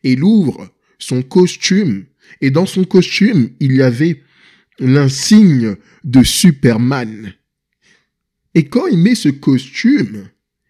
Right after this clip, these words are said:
il devient Superman. Quand il ouvre ce costume, Clark Kent, Spencer Hun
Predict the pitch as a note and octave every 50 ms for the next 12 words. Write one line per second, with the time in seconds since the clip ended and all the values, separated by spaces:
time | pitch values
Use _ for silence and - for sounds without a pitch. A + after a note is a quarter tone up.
0 | _ _ C3 B2 B2 C3 B2+ C3 D#3 E3 C#3+ - - - - D#3 C#3 C3+ - A#2
1 | G#2+ A2+ B2 A#2 G2+ F#2 - - - _ - - C3 C#3 D#3+ G3+ A#3+ A#3+ G#3 -
2 | - B3+ A#3+ - - - F#3+ F3+ F3 - - - - - D#4 D4 C3+ G2+ G#2 -
3 | - _ _ _ _ _ _ _ _ _ _ _ _ _ _ _ _ - D3 C3+
4 | B2 - - - _ - D#3 E3+ E3+ D#3 C3+ C3+ - - - _ _ _ _ _
5 | _ _ _ _ _ _ - - - - E3 E3 E3+ - - C3 A2+ A2 A#2+ C#3
6 | C3 A#2+ -